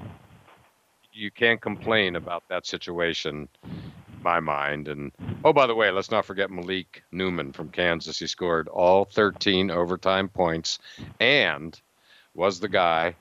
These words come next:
guarding Grayson Allen on that final possession in regulation. So, uh, <laughs> what a, what a five minutes and ten seconds he played. Uh, talk about memorable. So good for him.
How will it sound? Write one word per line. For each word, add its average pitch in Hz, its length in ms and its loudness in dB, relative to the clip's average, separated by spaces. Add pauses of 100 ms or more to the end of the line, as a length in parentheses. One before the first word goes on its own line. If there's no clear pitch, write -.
(160)
guarding 87 540 2 (140)
Grayson 85 340 -8
Allen 80 520 -6
on 78 160 -6
that 78 160 -4
final 80 300 0
possession 78 580 -4
in 80 500 0 (640)
regulation. 82 680 2 (120)
So, 65 460 -2 (600)
uh, 69 400 0 (340)
<laughs> - 920 -2
what 123 300 4
a, 113 140 6
what 123 200 4
a 107 200 4 (720)
five 120 360 4
minutes 117 340 -6
and 107 200 -10
ten 117 220 0
seconds 104 480 -4
he 120 100 -8
played. 80 360 -8 (440)
Uh, 73 480 -8
talk 87 200 -2
about 82 200 0
memorable. 82 520 -2
So 69 280 -6
good 127 180 -4
for 131 140 4
him. 98 140 2